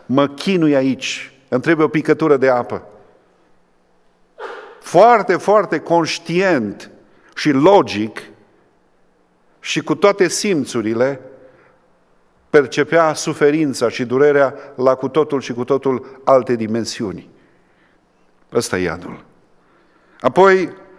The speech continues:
este acest înton-, întuneric total. Acest întuneric care se lasă, acest întuneric care acoperă totul.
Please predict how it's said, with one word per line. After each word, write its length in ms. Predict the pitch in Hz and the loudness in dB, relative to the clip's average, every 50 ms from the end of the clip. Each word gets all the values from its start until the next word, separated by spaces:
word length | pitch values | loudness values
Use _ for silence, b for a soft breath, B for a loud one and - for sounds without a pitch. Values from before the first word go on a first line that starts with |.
| - - - | -18 -8 -2
este 280 | 143 151 147 151 - | -2 -2 0 0 0
acest 380 | 156 147 - 185 165 - - - | -2 0 0 -2 -2 -4 -4 -4
înton-, 480 | 170 160 156 - - 165 170 160 180 170 | -2 -2 -2 0 2 2 2 2 0 0
întuneric 640 | 160 156 151 - 160 170 175 175 160 156 147 - | 0 0 0 0 -2 0 2 2 2 2 -2 -2
total. 720 | - - 147 135 - - 156 131 104 90 82 - - - B B B B B B B B B B B B _ _ _ _ _ _ _ _ _ | -2 -2 -2 -2 2 2 2 4 2 0 -4 -8 -14 -20 B B B B B B B B B B B B _ _ _ _ _ _ _ _ _
Acest 360 | - 120 - 165 165 151 - | -10 -6 -2 -2 -4 -2 0
întuneric 640 | - 156 147 131 - 156 160 160 165 160 143 135 - | -2 -2 -2 -2 -2 0 2 2 2 2 2 0 -2
care 220 | - 131 131 131 | 0 0 0 0
se 200 | 120 - - 147 | 0 -2 0 0
lasă, 520 | 127 127 131 131 113 113 - - - - - B B B B B | 2 4 4 4 2 0 -6 -8 -10 -10 -12 B B B B B
acest 300 | B - - 156 143 - | B -4 -4 -4 -4 -2
întuneric 580 | - 143 131 - 139 139 143 147 143 131 127 - | -4 -4 -2 -2 -2 0 2 2 2 2 0 0
care 300 | - 120 117 117 117 - B B B B B | 0 0 2 2 2 0 B B B B B
acoperă 640 | B 113 117 - - - 185 160 - 139 123 120 117 | B -6 -6 -4 0 2 2 4 4 2 2 0 0
totul. 540 | 110 - 131 110 - - 95 82 - - | 0 0 -2 -2 -4 -6 -12 -14 -14 -18